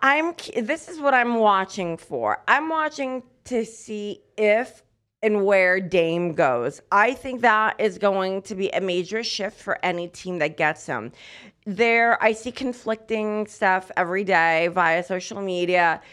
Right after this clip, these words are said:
The last was that Dame didn't want to leave Portland.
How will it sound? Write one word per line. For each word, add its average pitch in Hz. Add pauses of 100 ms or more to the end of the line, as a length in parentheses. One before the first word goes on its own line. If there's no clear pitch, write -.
(140)
The 214
last 190
was 190
that 175
Dame 185
didn't 180
want 165
to 208
leave 165
Portland. 175